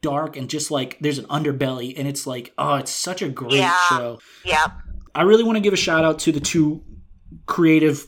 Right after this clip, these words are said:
Speaker 1: forces in this. Obviously, it's a Marvel, so Kevin Feige's involved. But also, I hope I'm saying this right, Jacques Schaefer. I imagine it's short for Jacqueline or whatever, but Jacques Schaefer, who is the creator of the show and the head writer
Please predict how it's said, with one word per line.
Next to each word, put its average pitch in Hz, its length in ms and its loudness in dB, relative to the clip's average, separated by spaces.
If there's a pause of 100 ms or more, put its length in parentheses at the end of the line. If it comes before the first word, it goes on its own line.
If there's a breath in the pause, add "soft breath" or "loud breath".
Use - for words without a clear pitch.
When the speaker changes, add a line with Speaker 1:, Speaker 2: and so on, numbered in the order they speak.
(120)
Speaker 1:
forces 151 420 0
in 160 140 -2
this. 170 200 -4
Obviously, 170 380 2
it's 175 100 0
a 180 40 0
Marvel, 151 400 4
so 143 140 -4
Kevin 143 260 -4
Feige's 139 380 -2
involved. 127 380 -2
But 147 140 -2
also, 170 460 0 (420 loud breath)
I 139 60 -4
hope 170 120 0
I'm 165 80 -2
saying 151 200 -2
this 143 120 -4
right, 143 240 -2
Jacques 160 300 2
Schaefer. 156 640 -4 (220)
I 135 120 -4
imagine 139 320 0
it's 135 120 -4
short 139 220 -2
for 139 80 -4
Jacqueline 131 480 -4
or 123 80 -8
whatever, 123 380 -6
but 123 260 -10 (300 soft breath)
Jacques 160 320 0
Schaefer, 151 400 0
who 151 120 4
is 139 120 2
the 143 80 0
creator 175 420 2
of 170 80 2
the 160 60 0
show 151 240 -2
and 135 120 -2
the 131 40 -4
head 143 200 -4
writer 127 360 -4